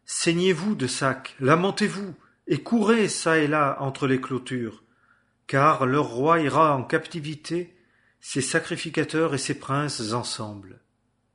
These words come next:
Pourquoi te glorifies-tu des vallées ?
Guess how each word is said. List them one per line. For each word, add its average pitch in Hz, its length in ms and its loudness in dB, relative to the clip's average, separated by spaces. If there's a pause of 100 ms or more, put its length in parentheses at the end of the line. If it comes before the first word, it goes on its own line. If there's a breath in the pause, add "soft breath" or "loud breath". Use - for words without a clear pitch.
(640 soft breath)
Pourquoi 160 520 4
te - 140 -6
glorifies-tu 123 680 -2
des 120 120 2
vallées ? 127 380 -2